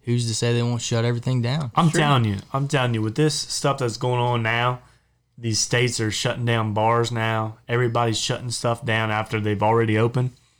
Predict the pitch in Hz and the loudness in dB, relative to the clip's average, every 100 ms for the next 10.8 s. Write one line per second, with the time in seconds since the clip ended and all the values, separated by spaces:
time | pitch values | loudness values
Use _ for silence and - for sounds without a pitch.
0 | _ _ 131 156 156 156 160 165 - - | _ _ 0 2 2 2 4 2 -2 -12
1 | _ _ - 175 185 123 117 131 123 107 | _ _ -4 0 2 0 0 2 0 0
2 | 104 127 139 113 147 143 123 104 104 123 | 2 2 2 0 -2 -2 -2 -2 0 -2
3 | - 131 131 135 131 123 113 127 139 147 | 0 0 0 0 -2 -2 0 0 0 -2
4 | 147 - - _ 190 - 170 135 120 120 | -4 -14 -20 _ -2 0 0 2 0 0
5 | 117 113 104 104 101 95 - 113 117 92 | 0 0 2 0 -2 -6 0 2 2 -2
6 | 92 90 101 - _ _ _ _ _ _ | -4 -6 -8 -12 _ _ _ _ _ _
7 | 143 170 175 180 135 107 139 147 147 156 | 0 2 4 4 2 2 2 4 2 2
8 | 165 156 165 165 156 - - _ _ _ | 2 2 2 0 -2 -6 -12 _ _ _
9 | _ _ _ 123 123 143 147 147 151 143 | _ _ _ -4 2 4 4 4 0 0
10 | - 143 156 160 156 156 165 | 2 2 4 2 2 4 2